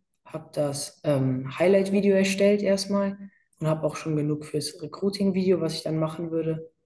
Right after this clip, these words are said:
Jetzt habe ich mich in der Schule für das Cambridge-Zertifikat,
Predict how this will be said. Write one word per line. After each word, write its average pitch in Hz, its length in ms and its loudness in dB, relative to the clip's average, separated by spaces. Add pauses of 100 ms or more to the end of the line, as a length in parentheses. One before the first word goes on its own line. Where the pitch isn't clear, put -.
(800)
Jetzt - 720 -2
habe 156 340 4
ich 139 500 0
mich 143 360 -4 (160)
in 165 140 4
der 151 100 6
Schule 180 380 2
für 156 240 -2
das 147 440 -6
Cambridge-Zertifikat, 180 1700 -2